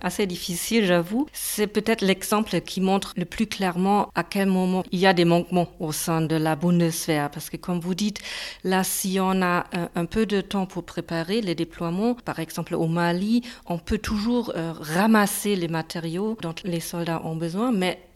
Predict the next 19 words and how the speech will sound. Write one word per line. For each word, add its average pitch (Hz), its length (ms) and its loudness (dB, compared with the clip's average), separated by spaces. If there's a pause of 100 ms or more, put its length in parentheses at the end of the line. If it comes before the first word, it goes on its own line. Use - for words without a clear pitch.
si 226 320 -4
on 202 120 2
doit 190 260 0 (180)
envoyer 196 640 2 (380)
la 185 200 2
Bundeswehr 175 840 -2
d'une 196 300 6
minute 175 320 0
à 160 80 -2
l'autre, 202 380 0 (100)
d'un 160 300 -6
moment 165 380 -4
à 156 140 -6
l'autre, 170 600 -6
ça, 220 460 0
ça - 200 -8
nous 180 160 -2
pose 160 400 -4 (180)
problème. 151 560 -2